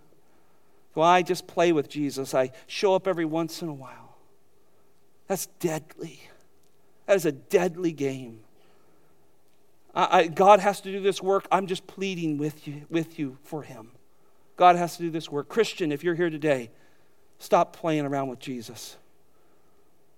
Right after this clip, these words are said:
Walk with him. Walk with him. Obey him. Let him affect your marriage, your parenting, your job. Let him affect everything. Let him get into all those areas. Let him take your fear and worry away, just as he did with Mary.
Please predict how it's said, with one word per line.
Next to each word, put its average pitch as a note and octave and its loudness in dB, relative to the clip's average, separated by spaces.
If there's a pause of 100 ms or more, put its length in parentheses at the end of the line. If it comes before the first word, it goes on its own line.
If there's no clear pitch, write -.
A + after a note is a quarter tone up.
(240)
Walk G#3+ 2
with F#3+ -6
him. C3 -14 (1400)
Walk A#3+ 8
with F3+ -6
him. A#2 -16
Obey A3+ 6
him. E3 -2 (180)
Let A3+ 10
him B3+ 0
affect B3 2
your A3+ -4
marriage, A#3 8
your G3 -2
parenting, A3+ 2
your F3 2
job. A3 10 (180)
Let B3+ 8
him - 6
affect C4 4
everything. A3+ 6
Let B3+ 10
him C4+ 2
get B3 2
into B3+ 6
all B3 12
those A#3 6
areas. A3 6 (160)
Let B3 6
him C4 0
take C4+ -2
your B3 0
fear C4 2
and G#3 2
worry B3 8
away, A3 8
just C4+ 2
as A#3+ -6
he A3+ -6
did A3 2
with G#3 2
Mary. G3 4